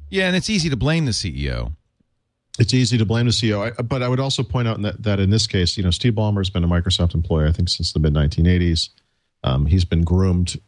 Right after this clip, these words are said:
Speaker 2: you know, as a friend of Bill Gates from college to be an upper level, uh, management, uh, throughout his career.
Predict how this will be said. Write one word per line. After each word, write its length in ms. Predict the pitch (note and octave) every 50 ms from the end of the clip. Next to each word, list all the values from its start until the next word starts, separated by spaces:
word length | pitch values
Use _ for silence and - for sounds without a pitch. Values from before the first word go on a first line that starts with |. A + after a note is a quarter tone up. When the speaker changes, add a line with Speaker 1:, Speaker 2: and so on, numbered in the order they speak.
| _ - -
Speaker 2:
you 80 | G2+
know, 140 | F#2 E2+ D#2+
as 160 | D#2+ D#2+ -
a 20 | F2
friend 240 | - - F2 D#2+ D#2
of 60 | D2
Bill 120 | D#2 D2+
Gates 220 | D2+ D#2+ D#2+ D#2 -
from 160 | - - E2+
college 380 | F2+ F#2 E2 D#2+ E2 E2 -
to 80 | - D#2
be 160 | D#2 D#2+ D2+
an 80 | D2+ D2
upper 180 | D#2+ - -
level, 460 | D#2+ D#2 D#2 D2 D2 C#2+ C#2 D2 E2+ - - _ _ _ _ _ _ _ -
uh, 160 | D2+ C#2 C#2
management, 680 | C#2 E2+ G2 G2+ G#2 G#2 G2 - - F#2 F2 D#2+ - - - -
uh, 280 | D#2+ D2 C2+ C#2 D2
throughout 320 | F2 - G2+ F#2+ F#2 F2 E2
his 120 | D#2 -
career. 640 | - - - F#2+ G2 G2 F#2 F2+ F2 F2 E2+ D#2+